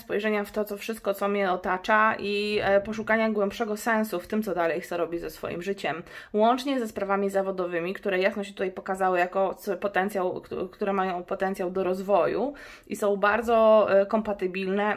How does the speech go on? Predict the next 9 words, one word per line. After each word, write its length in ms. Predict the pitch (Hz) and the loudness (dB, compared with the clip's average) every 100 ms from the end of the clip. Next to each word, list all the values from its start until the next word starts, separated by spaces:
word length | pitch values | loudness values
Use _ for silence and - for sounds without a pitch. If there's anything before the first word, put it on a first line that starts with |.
| - | -4
z 80 | 185 | -2
Waszym 300 | 190 196 202 | 0 0 -4
procesem 440 | 180 170 170 170 | -4 -8 -8 -8
twórczym. 560 | 170 - - - - 143 - - - - - | -10 -14 -16 -14 -14 -14 -18 -20 -20 -20 -14
Wszystkiego 400 | 214 - 269 269 | -12 -6 -2 0
dobrego, 420 | 233 220 240 196 | 2 2 2 0
moje 180 | 190 175 | 0 -2
drogie 260 | 185 185 | 0 -2
koziorożce. 800 | 185 175 170 160 - - 196 214 | -2 -2 0 -2 -4 -6 -6 -8